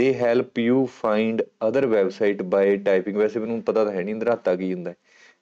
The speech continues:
ਹੈ ਨਾ। ਇਹ ਤੇ ਪੜ੍ਹਦੇ ਨਹੀਂ ਹੁੰਦੇ ਸੀ ਛੋਟੇ ਹੁੰਦੇ ਸੀ ਜਦੋਂ, ਅਹ, ਬੀ ਤੇ ਬੇਰੀ ਬੇਰੀ ਦਾ ਰੋਗ ਹੋ ਜਾਂਦਾ ਵਿਟਾਮਿਨ ਬੀ ਦੀ ਕਮੀ ਦੇ ਨਾਲ, ਤੇ ਵਿਟਾਮਿਨ ਏ ਦੀ ਕਮੀ ਦੇ ਨਾਲ ਮੈਨੂੰ ਲੱਗਦਾ ਅੰਦਰਾਤਾ ਹੋ ਜਾਂਦਾ ਸ਼ਾਇਦ।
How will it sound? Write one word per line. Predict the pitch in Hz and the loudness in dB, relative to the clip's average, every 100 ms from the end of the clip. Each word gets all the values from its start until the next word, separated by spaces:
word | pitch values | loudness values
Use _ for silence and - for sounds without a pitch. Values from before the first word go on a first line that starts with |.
| - | -4
ਹੈ | |
ਨਾ। | 127 | -4
ਇਹ | 139 127 123 | 0 2 2
ਤੇ | 131 | 0
ਪੜ੍ਹਦੇ | - 104 127 | -2 0 0
ਨਹੀਂ | 180 | 0
ਹੁੰਦੇ | 202 170 | 0 0
ਸੀ | 147 | 0
ਛੋਟੇ | 139 139 156 | 0 2 2
ਹੁੰਦੇ | 139 123 | 2 2
ਸੀ | 113 | 2
ਜਦੋਂ, | 110 110 | 2 0
ਅਹ, | 107 - - - _ 107 110 110 | -2 -12 -20 -20 _ -4 0 0
ਬੀ | 107 95 113 113 | -2 0 2 2
ਤੇ | 113 | 0
ਬੇਰੀ | 101 98 101 | 0 2 2
ਬੇਰੀ | 101 104 | 2 2
ਦਾ | 101 | 4
ਰੋਗ | 101 98 | 4 4
ਹੋ | 98 98 | 2 0
ਜਾਂਦਾ | 95 101 | 0 0
ਵਿਟਾਮਿਨ | 98 98 98 98 | 0 -2 -2 -2
ਬੀ | 95 95 95 | -4 -2 -4
ਦੀ | 92 | -2
ਕਮੀ | 98 95 | -2 -2
ਦੇ | 95 95 | -2 -2
ਨਾਲ, | 95 92 95 - - _ _ | 0 -2 -2 -8 -20 _ _
ਤੇ | 120 | -4
ਵਿਟਾਮਿਨ | 117 151 117 120 117 123 - | -2 -2 0 -2 0 0 0
ਏ | 117 113 | 2 2
ਦੀ | 110 110 | 2 2
ਕਮੀ | 113 110 107 | 0 0 0
ਦੇ | 107 | 2
ਨਾਲ | 107 | 2
ਮੈਨੂੰ | 107 107 110 | 0 2 2
ਲੱਗਦਾ | 113 | 2
ਅੰਦਰਾਤਾ | 120 117 117 - 90 | 2 0 0 0 -2
ਹੋ | 87 | -2
ਜਾਂਦਾ | 85 87 | -4 -4
ਸ਼ਾਇਦ। | 98 98 | 0 2